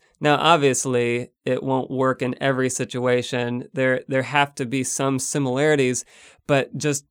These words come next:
that, that God specifically mentioned the olive, the wild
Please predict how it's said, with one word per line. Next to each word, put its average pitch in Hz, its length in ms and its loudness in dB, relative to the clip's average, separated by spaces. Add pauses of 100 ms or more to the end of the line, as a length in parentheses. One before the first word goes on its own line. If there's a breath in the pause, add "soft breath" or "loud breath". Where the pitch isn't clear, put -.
(120)
that, 139 320 0
that 135 180 0
God 135 320 0
specifically 131 640 -4
mentioned 127 420 -2
the 120 160 -4
olive, 139 540 0 (100)
the 123 160 -4
wild 131 360 2